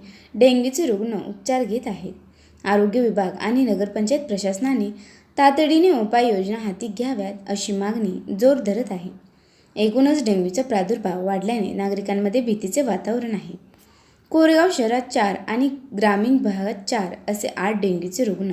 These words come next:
असून ते उपजिल्हा रुग्णालयात उपचार घेत आहेत. त्यांची प्रकृती स्थिर आहे, अशी माहिती वैद्यकीय अधीक्षक डॉक्टर अरुंधती कदम यांनी दुपारी चार वाजता पत्रकारांशी बोलताना दिली.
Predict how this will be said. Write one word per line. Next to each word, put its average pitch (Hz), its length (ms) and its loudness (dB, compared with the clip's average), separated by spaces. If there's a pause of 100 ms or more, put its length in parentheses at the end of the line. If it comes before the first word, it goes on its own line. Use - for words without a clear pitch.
(100)
असून 202 300 -4 (480)
ते 294 80 4
उपजिल्हा 285 500 4
रुग्णालयात 233 600 0
उपचार 220 320 -4
घेत 214 260 -6
आहेत. 180 220 -14 (600)
त्यांची 214 260 2
प्रकृती 214 520 -2
स्थिर 233 340 -4
आहे, 180 240 -6 (100)
अशी 196 200 -4
माहिती 202 420 -4
वैद्यकीय 196 520 -2
अधीक्षक 202 460 -4 (120)
डॉक्टर 196 280 -2 (120)
अरुंधती 190 560 -4
कदम 202 300 -4 (500)
यांनी 269 260 6
दुपारी 214 340 2
चार 202 280 -2
वाजता 190 240 -6
पत्रकारांशी 185 720 -6
बोलताना 208 440 -2
दिली. 165 280 -6